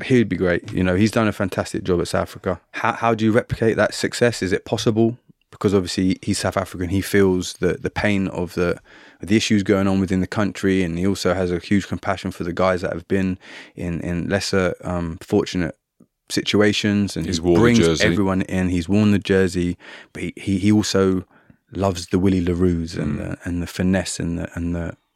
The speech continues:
Speaker 1: and the beauty of it too. He's not just steeped in harder, stronger, longer, faster. Like, you know, he understands there's a, there's a nuance to it,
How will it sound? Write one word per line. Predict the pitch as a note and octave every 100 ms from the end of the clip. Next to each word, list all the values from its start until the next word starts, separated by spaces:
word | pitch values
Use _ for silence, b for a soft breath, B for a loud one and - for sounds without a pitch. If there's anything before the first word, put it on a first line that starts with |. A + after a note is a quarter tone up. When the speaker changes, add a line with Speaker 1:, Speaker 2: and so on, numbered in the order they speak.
| _ -
Speaker 1:
and | F2
the | E2+
beauty | F#2 G2+ - F#2
of | E2+
it | E2+
too. | - F#2+
He's | E2
not | A2+ -
just | A2 -
steeped | - G2+ - F#2
in | F2 F2+ B B
harder, | - F#2 F2+
stronger, | - F#2 F2
longer, | F2+ F2+ E2+
faster. | - F2+ - - - -
Like, | D#2+ - - - B B B B
you | -
know, | F2 E2
he | E2 F#2+
understands | G2 F2+ F#2+ F#2+ F2+ E2
there's | F2 F2
a, | E2+ - _ _
there's | - F2
a |
nuance | F2+ G2+ F#2 - -
to | -
it, | D#2+